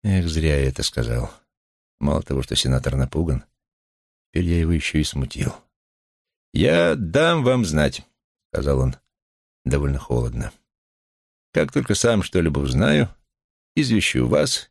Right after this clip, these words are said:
или Джералда. Я сделаю всё, что в моих силах.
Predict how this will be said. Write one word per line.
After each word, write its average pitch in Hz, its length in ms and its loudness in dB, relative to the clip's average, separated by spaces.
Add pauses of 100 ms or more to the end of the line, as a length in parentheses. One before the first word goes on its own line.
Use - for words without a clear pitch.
или 113 160 2
Джералда. 58 560 0 (1300)
Я 160 160 2
сделаю 82 400 2
всё, - 220 0
что 123 180 -2
в - 20 2
моих 87 240 0
силах. - 440 -4